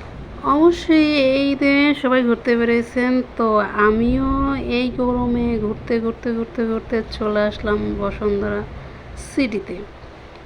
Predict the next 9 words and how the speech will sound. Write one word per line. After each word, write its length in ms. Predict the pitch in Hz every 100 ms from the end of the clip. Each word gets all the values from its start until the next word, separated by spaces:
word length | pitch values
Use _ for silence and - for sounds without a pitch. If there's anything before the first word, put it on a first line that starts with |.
| - 269
এই 100 | 294 311
ঈদে 180 | 311 311 294 269
নতুন 240 | 277 285 269
রিলিজ 220 | 233 247 247 247
হয়েছে 300 | 240 233 254
সাকিব 380 | 240 226 202 220 -
খানের 400 | - 220 214 214 208
রাজকুমার 640 | 196 196 - 220 202 190 190 196
মুভি, 280 | 190 202